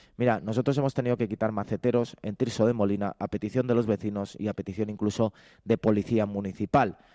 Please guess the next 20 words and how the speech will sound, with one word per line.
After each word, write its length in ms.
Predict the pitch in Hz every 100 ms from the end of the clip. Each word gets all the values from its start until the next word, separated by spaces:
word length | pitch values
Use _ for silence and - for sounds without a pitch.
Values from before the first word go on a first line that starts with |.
| _
porque 260 | 107 107 123
al 120 | 127
final 460 | - 131 131 135 127
los 140 | 110
maceteros 600 | 120 120 131 135 123 117
ahí 340 | 110 113 123 - - -
era 200 | 117 120
donde 280 | 117 107 104
se 100 | 120
escondían, 680 | - 127 123 123 120 117
eh, 280 | 107 101 98
pertenencias 560 | - 113 117 113 113 104
por 160 | 113 -
parte 340 | 110 104 113
de 680 | 117 120 117 117 117 113 -
cacos, 460 | 131 123 - 120 -
por 140 | 120
parte 320 | - 107 - 110
de, 580 | 107 110 110 107 107 -
eh, 520 | 107 101 101 98 92